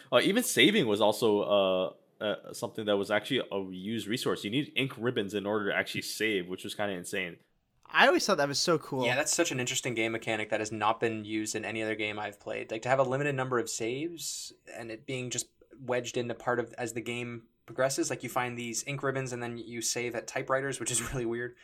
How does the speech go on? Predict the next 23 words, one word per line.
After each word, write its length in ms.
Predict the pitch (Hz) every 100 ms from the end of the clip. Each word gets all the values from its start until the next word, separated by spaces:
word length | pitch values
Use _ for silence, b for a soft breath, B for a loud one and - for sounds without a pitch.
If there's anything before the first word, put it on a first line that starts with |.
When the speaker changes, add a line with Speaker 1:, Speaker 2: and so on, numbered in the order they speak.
| b b b
Speaker 3:
Um, 480 | - 120 120 117 117 -
just 160 | - 170
an 60 |
interesting 340 | 131 135 135 120
mechanic 420 | 107 110 110 110
to 100 | 117
make 180 | 117 -
that, 140 | 117
Speaker 2:
Yeah. 200 | 127 -
Speaker 3:
like, 140 | 127 -
ammo's 360 | 143 143 147 143
limited 400 | 143 139 139 139
and 160 | 151 151
you 60 | 139
can 140 | 139
also 420 | 139 - 131 123 b b
only 240 | 175 165 143
save 320 | - 135 117
a 40 |
number 220 | 113 110 101
of 80 |
times. 360 | - 107 98 -
So 420 | - - 117 113